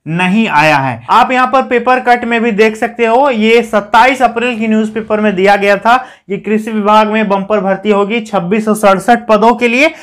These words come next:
तो ये वैकेंसी का डिटेल आपको हम बता दिए, जब भी नोटिफिकेशन आएगा आपको हम सूचित कर देंगे, आप फॉर्म को जरूर भर दीजिएगा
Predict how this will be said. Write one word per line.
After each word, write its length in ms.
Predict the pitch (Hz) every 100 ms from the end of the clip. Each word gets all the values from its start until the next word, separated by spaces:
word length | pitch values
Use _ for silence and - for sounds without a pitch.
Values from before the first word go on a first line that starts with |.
| - -
तो 60 |
ये 160 | 214 247
वैकेंसी 480 | 220 214 220 214 240
का 120 | 226
डिटेल 480 | 190 214 214 240 226
आपको 280 | 196 - 214
हम 140 | 190
बता 240 | 175 196
दिए, 260 | 196 233 294 - - 160
जब 220 | 202 233
भी 100 | 269
नोटिफिकेशन 680 | 247 240 226 240 240 233 214
आएगा 320 | 202 220 247
आपको 440 | 269 196 196 -
हम 120 | 220 214
सूचित 380 | 208 214 233 254
कर 120 | 233
देंगे, 320 | 240 247 330 - - -
आप 240 | 202 214 -
फॉर्म 240 | 220 233
को 140 | 240
जरूर 320 | 196 190 202 226
भर 200 | 196 220
दीजिएगा 460 | 220 214 233 269